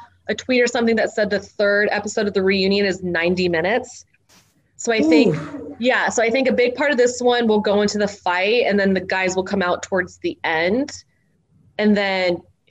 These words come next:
Speaker 1: who knows though, man, this whole season's just been crazy. So
Speaker 2: Right.
Speaker 1: what do you
Speaker 2: Okay.
Speaker 1: think?
Speaker 2: I, I agree with you. I feel like that's gonna happen too. Tonight,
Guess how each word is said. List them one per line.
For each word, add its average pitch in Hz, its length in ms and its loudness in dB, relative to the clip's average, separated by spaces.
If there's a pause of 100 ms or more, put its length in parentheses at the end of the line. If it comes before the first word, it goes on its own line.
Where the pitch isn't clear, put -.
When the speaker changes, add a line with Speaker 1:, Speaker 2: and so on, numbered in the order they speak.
Speaker 1:
who 254 120 6
knows 180 340 2
though, 170 160 2
man, 170 200 0
this 190 160 0
whole 233 160 2
season's 175 400 0
just 165 160 -2
been 139 140 -4
crazy. 151 520 -2
So 117 320 -4
Speaker 2:
Right. 160 580 2
Speaker 1:
what 214 140 0
do 202 100 6
you 226 80 2
Speaker 2:
Okay. 185 280 4
Speaker 1:
think? 190 100 -4 (720)
Speaker 2:
I, 311 720 4 (1000)
I 214 160 6
agree 190 260 2
with 160 220 -4
you. 151 180 -4
I 185 120 0
feel 196 200 2
like 185 180 2
that's 165 440 0
gonna 170 180 -2
happen 160 320 0
too. 160 220 -4
Tonight, 196 500 0